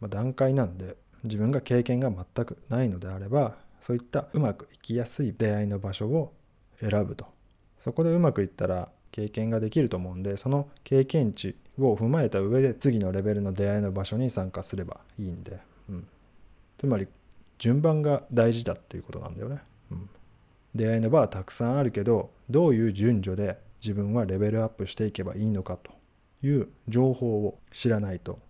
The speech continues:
がむしゃらにとりあえず出会いの場を増やせばいいんだと。出会いの場に参加すればいいんだと思って、がむしゃらにいろんなところに参加しても、うまくいきづらいわけなんだよ。順序ってのがあるんで。うん。それを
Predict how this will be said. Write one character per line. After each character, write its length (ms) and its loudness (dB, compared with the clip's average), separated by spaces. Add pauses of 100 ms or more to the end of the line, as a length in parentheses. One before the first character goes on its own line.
(160)
が 120 0
む 100 2
し 80 0
ゃ 60 6
ら 80 4
に 220 0 (140)
と 120 0
り 80 2
あ 60 6
え 40 2
ず 140 -8
出 140 2
会 100 2
い 20 2
の 100 2
場 140 0
を 100 -4
増 100 -6
や 100 -2
せ 100 -6
ば 140 -10
い 20 -10
い 40 -12
ん 80 -16
だ 100 -16
と。 100 -20 (300)
出 140 2
会 120 4
い 20 4
の 80 4
場 140 4
に 80 2
参 220 -2
加 100 -6
す 100 -8
れ 100 -2
ば 140 -6
い 60 -6
い 20 -6
ん 80 -6
だ 120 -8
と 100 -12
思 220 -6
っ 40 -4
て、 320 -2 (360)
が 120 -2
む 100 2
し 80 0
ゃ 40 4
ら 80 4
に 200 2
い 60 0
ろ 100 0
ん 100 0
な 100 2
と 120 -2
こ 100 -2
ろ 60 -2
に 100 -8
参 240 -8
加 160 -6
し 60 -10
て 120 -8
も、 200 -12 (420)
う 80 0
ま 120 2
く 160 -10
い 100 -12
き 160 -8
づ 220 -6
ら 100 0
い 200 -8
わ 80 -8
け 100 -12
な 100 -12
ん 80 -16
だ 60 -20
よ。 60 -20 (160)
順 280 4
序 140 -10
っ 20 -8
て 180 -12
の 80 -12
が 180 -12
あ 40 -10
る 100 -12
ん 100 -16
で。 80 -20 (340)
う 40 -10
ん。 100 -14 (600)
そ 140 -2
れ 80 6
を 320 4